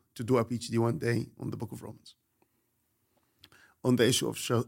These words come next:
justification and sanctification. How do they relate?" And, um,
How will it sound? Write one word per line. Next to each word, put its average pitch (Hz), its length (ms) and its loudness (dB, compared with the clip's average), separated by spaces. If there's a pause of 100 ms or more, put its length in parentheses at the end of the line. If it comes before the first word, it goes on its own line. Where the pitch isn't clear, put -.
justification 120 600 -2
and 107 100 -2
sanctification. 113 600 -6
How 110 120 -2
do 117 140 -4
they 110 140 -6
relate?" 98 340 -12 (1300)
And, 156 480 6 (120)
um, 127 280 2